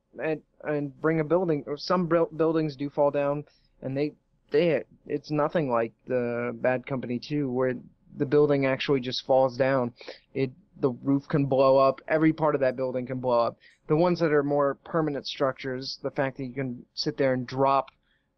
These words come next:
debris from the rooftop on somebody's head is really funny. I don't like the fact that the assault class has the medic kit.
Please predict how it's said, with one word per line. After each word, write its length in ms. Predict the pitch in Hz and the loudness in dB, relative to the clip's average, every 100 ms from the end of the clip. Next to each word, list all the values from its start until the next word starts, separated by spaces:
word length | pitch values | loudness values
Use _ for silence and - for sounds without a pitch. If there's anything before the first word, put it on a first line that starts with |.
| - | -6
debris 400 | 147 139 147 147 | -4 -2 -2 -4
from 180 | - 135 | -4 -6
the 80 | |
rooftop 540 | 123 143 151 139 113 131 | -4 -4 -2 0 0 0
on 120 | 123 | -4
somebody's 440 | 127 127 120 113 | -2 -4 -4 -4
head 200 | 135 131 | 0 0
is 160 | 123 110 | 0 -4
really 280 | 120 123 113 | -4 -4 -4
funny. 400 | - 113 107 120 _ - - _ | -2 -2 -2 -8 _ -20 -20 _
I 120 | 147 | -4
don't 360 | 147 160 156 160 | 2 2 4 2
like 240 | 156 147 | 0 0
the 80 | 147 | -4
fact 340 | - 143 143 | -2 -2 -4
that 120 | 139 - | -10 -12
the 100 | 135 | -10
assault 380 | 123 143 127 - | -6 -2 -2 -2
class 640 | - 131 127 131 - - _ _ _ _ - | -2 0 0 -4 -8 -14 _ _ _ _ -10
has 400 | 139 135 127 123 _ - | -4 -4 -6 -14 _ -10
the 80 | 135 | -4
medic 300 | 131 120 - | -2 -4 -8
kit. 260 | 131 92 | -10 -8